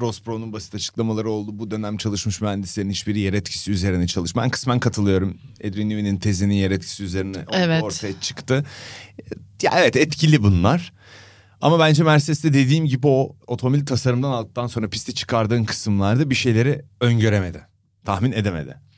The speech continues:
Speaker 1: Ama bütün o sıkıntıların içinde İspanya'dan sonra özellikle muazzam bir ivmelenme yakaladılar. İspanya yarışında çok iyilerdi. Isınma sorunları yüzünden sonunda yer kaybetmişlerdi falan. Takım tekrar tırmanışa geçti.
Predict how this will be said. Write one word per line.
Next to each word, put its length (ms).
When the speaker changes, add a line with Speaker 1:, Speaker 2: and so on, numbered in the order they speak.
Speaker 1:
Ama 220
bütün 200
o 100
sıkıntıların 600
içinde 540
İspanya'dan 540
sonra 240
özellikle 380
muazzam 460
bir 100
ivmelenme 440
yakaladılar. 460
İspanya 300
yarışında 300
çok 220
iyilerdi. 440
Isınma 320
sorunları 400
yüzünden 260
sonunda 280
yer 220
kaybetmişlerdi 640
falan. 280
Takım 200
tekrar 300
tırmanışa 420
geçti. 380